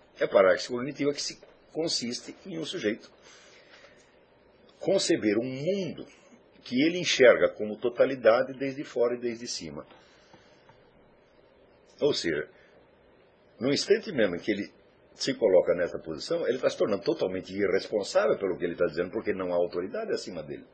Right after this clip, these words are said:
Se ele enxerga o universo todo, desde fora, desde cima, então ele é Deus, e acima dele nós não temos a quem recorrer. Então, é claro que isso é doença mental.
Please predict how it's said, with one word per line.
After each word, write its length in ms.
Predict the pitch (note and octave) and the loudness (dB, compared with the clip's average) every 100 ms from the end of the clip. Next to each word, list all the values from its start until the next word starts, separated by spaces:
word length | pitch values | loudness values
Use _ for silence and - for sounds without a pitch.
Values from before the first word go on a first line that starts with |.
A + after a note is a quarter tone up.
| _ _ _ _ _ _ _ _ _ _ _ _ _ _ _ _ _ _ - _ - | _ _ _ _ _ _ _ _ _ _ _ _ _ _ _ _ _ _ -20 _ -12
Se 200 | - C#3 | -2 0
ele 140 | G#3+ | 2
enxerga 340 | G#3 G#3 F3+ G2+ | 2 8 8 8
o 60 | |
universo 460 | A2 G2 B2+ C#3 E3 | 0 4 6 6 2
todo, 280 | E3 C3 - - _ _ _ _ - | -2 -2 -2 -18 _ _ _ _ -10
desde 280 | F2+ A#2 C#3+ | -4 -4 -2
fora, 300 | - F2+ D2+ | 6 6 6
desde 240 | G#2+ A#2+ | 0 -2
cima, 340 | - A2 D3 - - - - _ _ _ _ - | -4 -4 -6 -8 -18 -20 -20 _ _ _ _ -16
então 300 | - A#2+ - | 0 0 2
ele 160 | - G3 | 0 2
é 40 | - | 2
Deus, 300 | D3 F2+ C2+ | 2 0 0
e 60 | |
acima 340 | F#2+ - B2 D3+ | -2 -2 -2 0
dele 360 | A2 F3+ - - | 0 -2 -6 -6
nós 200 | G2 A2+ | 0 0
não 100 | A2+ | 2
temos 200 | - F#2+ | 0 0
a 40 | |
quem 140 | - G2 | 0 0
recorrer. 560 | G2+ - A3 C4 - - - - - _ - _ _ _ _ _ _ _ _ _ G2+ | 2 2 4 6 4 -2 -20 -20 -20 _ -20 _ _ _ _ _ _ _ _ _ -12
Então, 280 | A2 D3 - | 2 4 4
é 100 | D3+ | -2
claro 340 | - F3+ G#3 | 6 6 6
que 100 | - | 2
isso 120 | G2 F#2+ | -2 0
é 40 | |
doença 300 | E2+ F2+ E2+ | 2 0 -2
mental. 480 | E2 - D2+ B1 | -6 -4 -2 -2